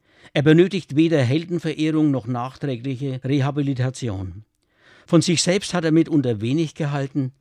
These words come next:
umso mehr jedoch von der Sache Gottes.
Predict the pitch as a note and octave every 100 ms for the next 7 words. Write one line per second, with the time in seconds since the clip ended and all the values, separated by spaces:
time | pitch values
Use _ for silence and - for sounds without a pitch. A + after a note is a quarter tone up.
0 | _ - D3 A2+ A#2 A2 A#2+ C3+ C3+ B2+
1 | B2 - - A2+ G#2+ A2 G2+ B2 A2 -
2 | A#2+